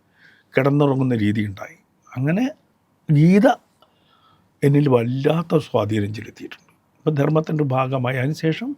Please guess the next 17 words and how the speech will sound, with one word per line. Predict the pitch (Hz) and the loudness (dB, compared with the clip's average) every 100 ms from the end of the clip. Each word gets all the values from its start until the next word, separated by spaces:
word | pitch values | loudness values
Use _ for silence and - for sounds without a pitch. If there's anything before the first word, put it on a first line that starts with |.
| _ _ - _ _ _ _ - | _ _ -20 _ _ _ _ -4
പ്രഭാഷണങ്ങൾക്ക് | 139 131 120 127 117 117 107 | 0 0 -2 -4 -4 -8 -10
പോവുമായിരുന്നു. | 101 - _ - _ _ 143 | -12 -14 _ -20 _ _ -2
ഞാൻ | 156 151 | 0 2
ഗീതയിൽ | 147 160 151 | 2 2 2
ഒരു, | 139 - _ 143 | -2 -6 _ -4
ഒരു | 147 185 247 _ _ _ - | 0 0 -4 _ _ _ -4
വാക്യം | 131 131 151 143 | -2 0 0 0
പോലും | 135 131 | 0 0
by | |
heart | 117 120 | -4 -4
പഠിച്ചില്ല | 117 - 113 | -4 -4 -10
കേട്ടോ. | 107 - - _ _ _ _ _ _ _ _ _ _ _ | -10 -12 -12 _ _ _ _ _ _ _ _ _ _ _
സംസ്കൃത | - 135 - 151 139 | -4 -4 -2 -4 -2
ശ്ലോകങ്ങളൊന്നും | 135 131 127 120 120 117 | -2 -2 -2 -4 -4 -6
എനിക്കറിയില്ല. | 110 107 98 92 - - _ _ _ _ _ _ _ 151 | -6 -10 -10 -16 -20 -20 _ _ _ _ _ _ _ -10
പക്ഷേ | 131 165 - 143 | -4 -4 -2 -2
അതിൻ്റെ, | 151 165 | 0 0